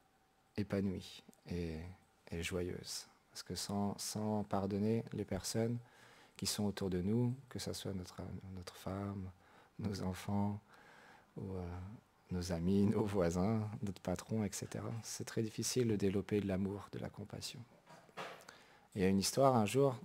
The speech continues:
il y avait un, un couple qui, euh, qui était sur le point de célébrer leur quatrième anniversaire de mariage. Et, euh,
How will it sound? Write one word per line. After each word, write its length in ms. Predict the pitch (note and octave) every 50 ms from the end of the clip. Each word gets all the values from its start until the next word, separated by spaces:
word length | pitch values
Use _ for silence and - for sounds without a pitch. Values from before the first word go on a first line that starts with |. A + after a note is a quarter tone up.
| - - _ _ _ -
il 80 | G2+
y 20 | F#2+
avait 160 | G2 G2+ G2+
un, 260 | G2 F#2+ F#2 F2+ F2 F2 F2 F2+ F#2+ A#2 - _ - _ _ _ _ _ _ _ _ - - - - - - - _ -
un 100 | G2+ F#2+
couple 380 | - - D#3 D#3 D3+ - - - - - - _ _ _ _ _ -
qui, 320 | - G#2+ G#2 G2+ G2 F#2+
euh, 100 | F#2 F2+ F2 F2 E2 F#2 G2 - - _ _ _ _ _ - - - - - - _ _ _ - _
qui 500 | - - G2 F#2+ F#2 F#2 F#2 F2+ F2 F2+ F2+ - - _ - - _ _
était 180 | - G2+ - A2+
sur 160 | G#2+ - G#2
le 140 | G2+ G2+ F#2+
point 240 | - - C3 C3 B2+
de 100 | A#2+ A2
célébrer 540 | - - A2+ G#2 G#2 G2+ G#2 G#2+ A#2+ A#2+ A2
leur 160 | G#2+ G2 - - - - _ _ _
quatrième 420 | - A2 - - - A#2 A2+ A2 A2
anniversaire 540 | G#2 G#2 G2+ G2+ F#2+ - - - G#2 G2
de 80 | G2 F#2+
mariage. 600 | F#2+ F#2 F2 F2 E2+ F2 - - - - - - - _ _ _ _ _ _ _ _ _ _ _ _ _ _ _ _ _ - - - - - - - - - - _ _ _ _ -
Et, 240 | - F#2+ F#2 F2+ F2+
euh, 140 | F2 E2+